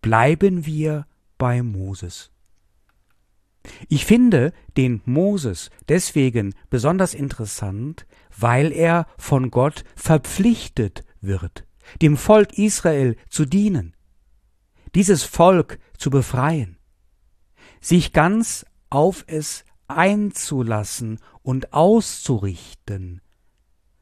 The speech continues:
und diese Menschen auch dabei auszuhalten. Moses und sein älterer Bruder Aaron führen das Volk keineswegs gleich in das gelobte Land,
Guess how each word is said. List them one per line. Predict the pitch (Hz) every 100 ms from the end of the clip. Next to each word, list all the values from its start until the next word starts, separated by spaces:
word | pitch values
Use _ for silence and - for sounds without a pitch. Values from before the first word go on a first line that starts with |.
| _ _
und | 147 147 147 - -
diese | 147 151
Menschen | 131 127 156 151 165 160
auch | - 131 147
dabei | - 131 120 113 123 - _ _
auszuhalten. | 123 165 196 185 - - _ - 110 107 95 98 - _ _ _ _ _ _ _ _ _ _ _ _ _ _ _ _ _
Moses | - 135 240 262 214 165 -
und | 151 165
sein | - 139 131
älterer | 147 214 214 147
Bruder | 120 147 147 147 107
Aaron | 147 151 110 95 101 135 - - _ -
führen | - 214 202
das | 151 -
Volk | 170 165 156 - - _ _
keineswegs | - 269 240 202 - 160 147 -
gleich | - 147 156 156 123 104 - _ _ _ _
in | 139 131
das | 135 -
gelobte | 135 127 131 -
Land, | 123 175 165 101